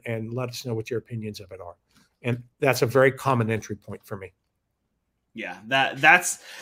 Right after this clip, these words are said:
Speaker 2: that's honestly, I think, in terms of when you get that in California, seven thirty or thirty-one eleven back,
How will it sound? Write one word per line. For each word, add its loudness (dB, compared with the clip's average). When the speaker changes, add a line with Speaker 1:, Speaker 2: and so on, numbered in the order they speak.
Speaker 2:
that's 8
honestly, 6
I 4
think, -4
in -2
terms -2
of 0
when -4
you -4
get -2
that 2
in -4
California, -2
seven 0
thirty -2
or -4
thirty-one -4
eleven 4
back, 2